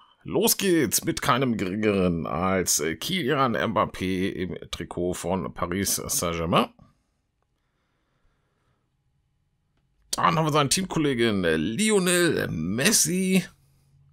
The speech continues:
Das ist mal ein richtig starkes Pack.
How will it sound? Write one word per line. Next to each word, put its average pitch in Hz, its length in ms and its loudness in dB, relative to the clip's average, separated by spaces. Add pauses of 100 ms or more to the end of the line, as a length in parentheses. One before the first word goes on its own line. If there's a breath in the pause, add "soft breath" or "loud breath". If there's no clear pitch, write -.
Das - 200 -6
ist 101 100 -2
mal 82 340 0
ein 73 180 -10
richtig 87 580 -2 (100)
starkes - 640 0
Pack. - 540 2